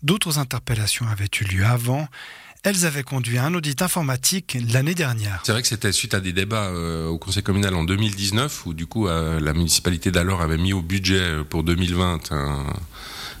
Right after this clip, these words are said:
Speaker 2: un montant nécessaire pour, euh, réaliser cet audit de, de sécurité,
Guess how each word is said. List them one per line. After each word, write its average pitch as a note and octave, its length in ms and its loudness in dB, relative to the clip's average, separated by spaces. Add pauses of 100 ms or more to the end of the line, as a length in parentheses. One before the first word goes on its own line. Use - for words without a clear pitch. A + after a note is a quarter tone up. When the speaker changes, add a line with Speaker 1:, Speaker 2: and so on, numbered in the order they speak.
Speaker 2:
un - 80 6
montant F2+ 340 4
nécessaire F2+ 460 2
pour, D#2+ 240 -2
euh, D#2 220 0
réaliser F2 420 2
cet D#2+ 240 0
audit E2+ 340 -2
de, D#2 300 2
de D2+ 160 2
sécurité, F2 680 0